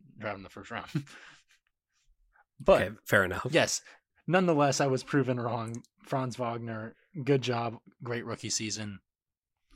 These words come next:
Speaker 1: Proud of you. You proved me wrong. I'll eat the crow on it.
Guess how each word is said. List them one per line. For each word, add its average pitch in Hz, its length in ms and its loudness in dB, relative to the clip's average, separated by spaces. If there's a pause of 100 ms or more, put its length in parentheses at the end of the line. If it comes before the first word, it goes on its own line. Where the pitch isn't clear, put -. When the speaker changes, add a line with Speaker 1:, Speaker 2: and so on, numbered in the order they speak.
(220)
Speaker 1:
Proud 123 220 0
of 120 80 -4
you. 120 140 -6
You 123 180 -10
proved 117 240 -8
me 117 100 -8
wrong. 110 320 -6
I'll 110 140 -8
eat 107 100 -12
the - 80 -14
crow 104 260 -6
on 101 160 -8
it. 101 140 -12